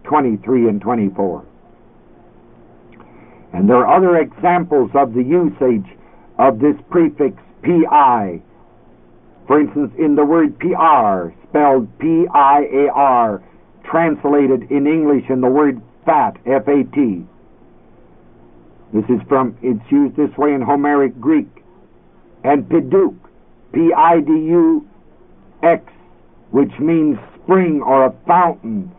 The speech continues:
when it's overflowing. Understand? In Luke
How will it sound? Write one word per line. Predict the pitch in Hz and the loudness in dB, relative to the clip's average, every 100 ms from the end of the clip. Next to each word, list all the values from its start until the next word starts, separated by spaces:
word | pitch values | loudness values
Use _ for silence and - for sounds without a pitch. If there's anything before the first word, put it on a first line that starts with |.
| _ _ | _ _
when | 110 139 | -4 0
it's | 143 - | -2 -2
overflowing. | - 175 151 156 - 165 165 143 110 95 85 - | 0 0 0 -2 -2 0 2 2 0 -6 -14 -8
Understand? | 135 151 147 180 180 185 180 180 - - - _ - - - _ - - - _ - - - - - - _ - - _ _ - - - - - - | -2 -2 -2 -2 0 -2 -6 -12 -20 -20 -20 _ -20 -20 -20 _ -20 -20 -20 _ -20 -20 -20 -20 -20 -20 _ -20 -20 _ _ -20 -20 -20 -20 -20 -4
In | 147 165 | 0 2
Luke | 196 208 | 2 0